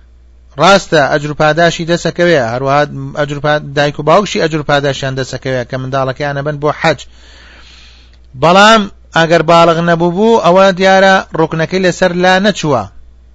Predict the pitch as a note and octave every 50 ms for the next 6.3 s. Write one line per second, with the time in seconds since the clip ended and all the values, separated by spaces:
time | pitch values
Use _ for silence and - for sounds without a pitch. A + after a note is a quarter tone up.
0 | - - B2+ B2+ D3+ E3 F3 F3+ F3+ F3 E3+ D#3 E3 D3+ D3 D3 D#3 E3 D#3+ D#3
1 | - D#3 C#3+ C#3+ D3+ D#3 D#3+ E3+ F#3+ G#3 F#3 F3 F3+ G3 G3 G#3 G3+ F#3+ - -
2 | - - - C#3+ C#3+ D3 D#3+ E3+ E3 D3+ D#3 D#3 D#3 D#3 D3+ D#3 D#3 - - -
3 | - - _ - - - - - - - D#3 E3+ F3 D#3 D3 C#3+ - C#3+ D3 D3
4 | D3+ D#3 D#3+ D#3+ - - - - - - - - D3 D3 C#3+ C3 D3 D#3 D3 D3
5 | D3 D3 C#3+ C#3+ C#3 C#3 C#3 - - - - C#3 C3 B2 C3 C3 C3 - - C3
6 | B2+ C3 C#3 D#3 F3 F3+